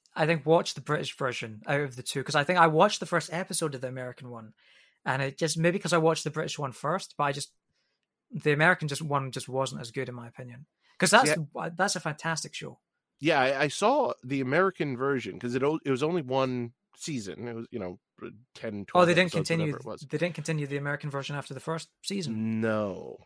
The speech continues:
Speaker 2: Uh, and,
Speaker 1: Right,
Speaker 2: but
Speaker 1: 'cause they're
Speaker 2: after
Speaker 1: lucky
Speaker 2: the first one, after the first season, I was like, "Oh, I, I kinda hope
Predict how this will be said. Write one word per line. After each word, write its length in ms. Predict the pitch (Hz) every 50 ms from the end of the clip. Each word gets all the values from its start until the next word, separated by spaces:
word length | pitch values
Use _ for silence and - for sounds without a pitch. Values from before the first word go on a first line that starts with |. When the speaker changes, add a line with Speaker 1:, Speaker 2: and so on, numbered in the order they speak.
| _ _ _ -
Speaker 2:
Uh, 280 | 107 101 95 95 92 92 147
and, 180 | 127 127 139 135
Speaker 1:
Right, 120 | - -
Speaker 2:
but 140 | 123 151 143
Speaker 1:
'cause 20 |
they're 80 | 156 165 160
Speaker 2:
after 420 | 170 185 - 196 165 190 175 165
Speaker 1:
lucky 0 |
Speaker 2:
the 100 | 156 147
first 500 | - - - - 196 214 233 - - -
one, 380 | 123 110 101 101 98 95 95 -
after 200 | 127 139 - 156
the 80 | 143 131
first 200 | 151 151 135 -
season, 240 | 190 208 185 165 131
I 60 | 123
was 160 | 123 123 -
like, 240 | 123 117 113 - - -
"Oh, 380 | - 214 254 254 240 180 135 - - -
I, 180 | 175 196 - -
I 140 | 175 180 185
kinda 220 | - 262 285 277
hope 280 | - - - - 277